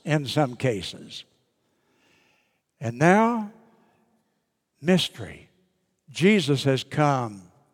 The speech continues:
and these people now have the gospel, and the gospel has brought them hope.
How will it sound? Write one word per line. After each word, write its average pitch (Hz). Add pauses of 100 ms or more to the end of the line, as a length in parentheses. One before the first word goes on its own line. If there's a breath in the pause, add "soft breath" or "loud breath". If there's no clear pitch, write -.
(600)
and 127
these 175
people 139
now 131 (880)
have 131
the 135
gospel, 131
and 120
the 131
gospel 131
has 110
brought 110
them 107
hope. 98